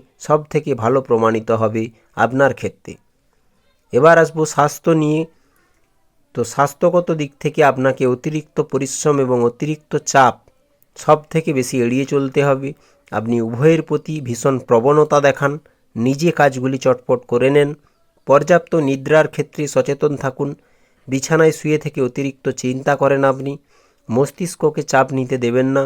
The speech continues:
ঘুমের সময়। প্রচণ্ড উত্তেজনা নিশ্চিত রূপে খারাপ। তাড়াহুড়ো ও বিশৃঙ্খলা অন্যের চেয়ে আপনার থেকে বেশি কেড়ে নেয় জীবনে।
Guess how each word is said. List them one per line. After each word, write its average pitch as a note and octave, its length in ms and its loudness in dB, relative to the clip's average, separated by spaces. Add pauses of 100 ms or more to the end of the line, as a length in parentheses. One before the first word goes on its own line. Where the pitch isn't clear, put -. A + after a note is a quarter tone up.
ঘুমের A#2+ 340 -2
সময়। C3+ 360 0 (600)
প্রচণ্ড E3 400 2
উত্তেজনা D3+ 580 2
নিশ্চিত C#3 440 -4
রূপে C3 220 -4
খারাপ। B2+ 360 2 (600)
তাড়াহুড়ো D3+ 540 4
ও D3 80 2
বিশৃঙ্খলা D3+ 760 -2
অন্যের C#3 420 2
চেয়ে A2+ 240 -6 (460)
আপনার C3 400 0
থেকে C#3 220 -6
বেশি A#2+ 320 -4
কেড়ে C3 280 0
নেয় C#3+ 200 0
জীবনে। C#3 380 -2